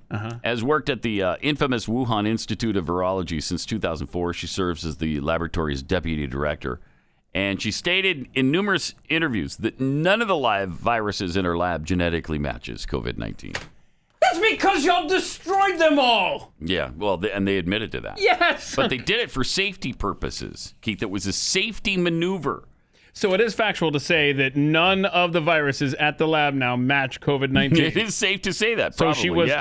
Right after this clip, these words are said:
Speaker 1: totally
Speaker 2: Telling
Speaker 1: stating,
Speaker 2: the truth
Speaker 1: stating
Speaker 2: there.
Speaker 1: fact.
Speaker 2: Yes.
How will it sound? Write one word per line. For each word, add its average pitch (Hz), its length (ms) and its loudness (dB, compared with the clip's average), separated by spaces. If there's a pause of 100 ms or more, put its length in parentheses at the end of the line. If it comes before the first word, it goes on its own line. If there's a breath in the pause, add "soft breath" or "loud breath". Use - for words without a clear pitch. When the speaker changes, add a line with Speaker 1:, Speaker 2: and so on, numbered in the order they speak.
Speaker 1:
totally 208 640 4 (640)
Speaker 2:
Telling 170 260 0
Speaker 1:
stating, 202 120 4
Speaker 2:
the 214 120 0
truth - 140 2
Speaker 1:
stating 226 240 0
Speaker 2:
there. - 20 0
Speaker 1:
fact. 127 440 -2
Speaker 2:
Yes. 113 520 0